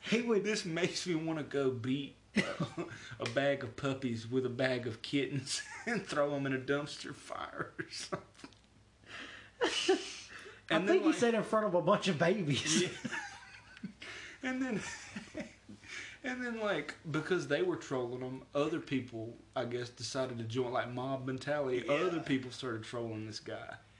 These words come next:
Speaker 1: I mean, it wa-, it was pure trash. Like, like, if
Speaker 2: It
Speaker 1: this guy was a D J, you wouldn't go watch him because of the fucking fact. Pretty much, he really sucked. Not to mention, the bitch looked like a crushed Coke can.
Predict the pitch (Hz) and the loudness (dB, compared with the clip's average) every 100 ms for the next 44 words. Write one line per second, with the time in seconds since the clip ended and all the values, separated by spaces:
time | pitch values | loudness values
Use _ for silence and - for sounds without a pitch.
0 | - - 196 240 233 233 254 190 202 214 | -14 -2 2 4 4 2 0 0 0 0
1 | - - 196 - - 208 135 - 135 117 | 0 2 2 4 4 4 2 -2 0 0
2 | 117 - - - - 156 160 160 165 135 | 0 -4 -8 -14 -6 0 0 4 2 6
3 | 247 - 190 165 165 135 117 131 135 123 | 4 4 2 2 2 2 2 2 4 2
4 | 117 131 139 139 123 123 107 117 117 - | 2 4 2 2 0 2 2 2 0 -2
5 | 104 104 101 98 110 131 110 110 131 - | -6 -6 -6 -8 -4 -4 -4 -2 -2 -2
6 | - 127 101 - - 247 175 135 - 131 | -2 0 -2 -8 -2 2 4 4 2 0
7 | 139 185 147 - - 135 104 - - - | 2 2 2 2 2 2 2 -6 -20 -12
8 | 156 190 156 151 175 135 117 - - - | -2 0 2 2 2 0 -2 -4 -16 -20
9 | - - - 139 110 196 208 - 170 151 | -20 -20 -2 -2 2 2 2 0 0 2
10 | 143 135 151 131 - 139 123 113 98 98 | 0 0 2 2 2 0 0 -4 -6 -6